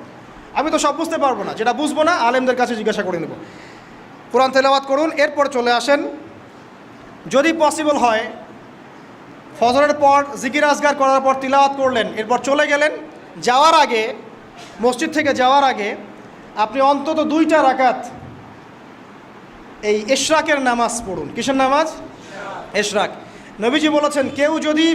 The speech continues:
ফজরের নামাজ জামাতে পড়ে, তারপরে সালাম ফিরানোর পর ওই জায়গাতেই বসে থাকে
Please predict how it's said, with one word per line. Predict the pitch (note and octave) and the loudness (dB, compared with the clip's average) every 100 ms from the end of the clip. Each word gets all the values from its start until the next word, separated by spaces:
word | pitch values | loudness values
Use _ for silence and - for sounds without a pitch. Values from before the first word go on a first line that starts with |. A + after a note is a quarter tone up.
| E4 | 2
ফজরের | B3+ B3+ D4 | 2 2 2
নামাজ | C4+ C4 C#4 C4 | 2 2 2 2
জামাতে | A#3+ B3 B3 B3 | 0 2 0 0
পড়ে, | A#3 G3 B2+ - - - - - - - - | 0 -2 -6 -14 -20 -20 -20 -20 -20 -20 -2
তারপরে | A#3 A#3 C4+ C4+ D4 D#4 C#4+ - - - - - - - | -2 2 2 4 4 0 -6 -16 -20 -20 -20 -20 -20 -20
সালাম | - - A#3+ C#4+ C#4+ | -6 0 4 4 2
ফিরানোর | C4+ C4+ C#4 C#4 C#4 | 0 0 2 2 2
পর | C4+ | 0
ওই | C4+ C4+ B3+ | 2 0 2
জায়গাতেই | C4+ C4+ C4+ D4+ | 4 2 0 0
বসে | C4 C4+ | 0 0
থাকে | A3+ A3 F3 | 0 -2 -2